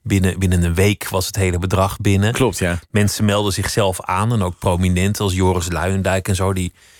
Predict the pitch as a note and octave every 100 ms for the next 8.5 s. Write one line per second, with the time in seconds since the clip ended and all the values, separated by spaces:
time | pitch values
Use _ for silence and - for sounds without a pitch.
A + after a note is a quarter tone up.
0 | _ _ F#2+ - F#2 F#2 F2 F#2 B2 A2+
1 | E2+ G2 B2 - B2+ A#2 B2 A2 C#3 D3+
2 | _ - G#2+ - A#2 - G2+ E2+ D#2 -
3 | F2+ G2 G#2 C#3+ - - - B2 C#3+ D#3+
4 | E3+ D#3 E3 G3+ F3+ E3+ - D3+ - D3+
5 | C#3+ E3+ C#3 C3+ D#3 D3+ E3 F#3 F3 -
6 | C3+ D#3 C3 D3 C3+ C#3 C3 B2+ C3+ C3
7 | B2 C3 D#3 A#2 G#2 F2+ - G#2 G#2+ G2+
8 | G2+ G2 F2+ G2 D3